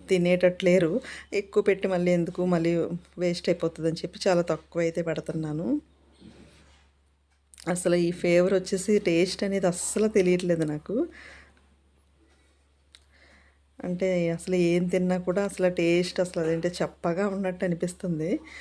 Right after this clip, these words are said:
ఇంక ఇక్కడ వచ్చేసి ఇంక చికెన్, ఆ, ఫ్రై చేసే ముందు, ఆ, ఈ కడాయి వచ్చేసి ఇంకా నేను ఏంటంటే పప్పు తాలింపు పెట్టేసుకుంటున్నాను.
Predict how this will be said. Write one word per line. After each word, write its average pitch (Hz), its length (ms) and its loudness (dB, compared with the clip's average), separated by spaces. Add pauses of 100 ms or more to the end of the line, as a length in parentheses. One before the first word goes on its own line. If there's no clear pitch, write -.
(300)
ఇంక 247 180 -2
ఇక్కడ 240 180 0
వచ్చేసి 202 360 0
ఇంక 220 140 0
చికెన్, 190 380 -4 (380)
ఆ, 180 140 0
ఫ్రై 185 220 6 (120)
చేసే 180 260 2
ముందు, 180 240 2
ఆ, 190 480 0
ఈ 185 160 -2
కడాయి 180 360 4
వచ్చేసి 180 340 -2
ఇంకా 226 180 -2
నేను 190 220 0
ఏంటంటే 180 320 -2
పప్పు 175 280 -2
తాలింపు 170 340 2
పెట్టేసుకుంటున్నాను. 165 920 -4